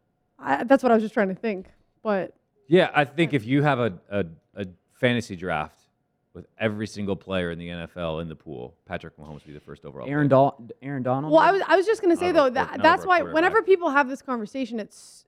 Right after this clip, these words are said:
Speaker 1: it's so difficult because they have completely different jobs. It's like he has the ball in his hand every <laughs> single game. It's just, I, I can never compare. So I guess if you say he's the best quarterback, I don't know.
Speaker 2: We can just make it a draft of quarterbacks. You put all thirty-two
Speaker 1: Yeah.
Speaker 2: quarterbacks into a hat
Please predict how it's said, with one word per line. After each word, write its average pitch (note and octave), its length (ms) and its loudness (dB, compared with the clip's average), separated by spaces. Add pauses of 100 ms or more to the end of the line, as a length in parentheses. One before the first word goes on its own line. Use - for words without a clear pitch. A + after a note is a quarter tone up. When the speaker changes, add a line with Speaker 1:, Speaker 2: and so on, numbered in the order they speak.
(120)
Speaker 1:
it's - 420 -12
so C#4+ 140 4
difficult G#3 400 -2
because G3+ 200 -8
they A3 80 -4
have G#3+ 120 -4
completely G#3+ 380 -8
different G3+ 340 -12
jobs. G#3 460 -10
It's G#3+ 120 -16
like A3 200 -10 (120)
he B3+ 140 -6
has A3+ 280 0
the A3+ 120 0
ball A3 500 2
in G#3 120 -6
his G#3 140 -6
hand A3+ 260 -2
every A#3 280 -4
<laughs> - 100 -10
single B3 260 4
game. A3 400 -6
It's - 160 -18
just, A#3 220 -10 (280)
I, C4+ 280 0
I D#4+ 40 2
can E4+ 160 2
never C4+ 220 2
compare. A3+ 400 -4
So G#3 200 -8
I A3 120 -10
guess G3+ 340 -10 (380)
if F3 100 -20
you G3+ 80 -10
say F#3+ 220 -6
he's F3+ 160 -10
the F3 80 -20
best F3+ 300 -14
quarterback, F3+ 600 -8 (1800)
I - 60 -14
don't - 160 -16
know. - 60 -14
Speaker 2:
We E3 100 2
can F3+ 120 0
just C#3 140 -6
make C3+ 160 2
it C3+ 60 0
a A#2 40 0
draft A#2 280 0
of A2 100 -18
quarterbacks. - 500 -6
You F2+ 100 -18
put G#2+ 180 -6
all G#2 140 2
thirty-two G#2 340 -10
Speaker 1:
Yeah. - 80 -18
Speaker 2:
quarterbacks F#2+ 480 -2
into F#2 200 -4
a E2 40 -2
hat F#2+ 380 0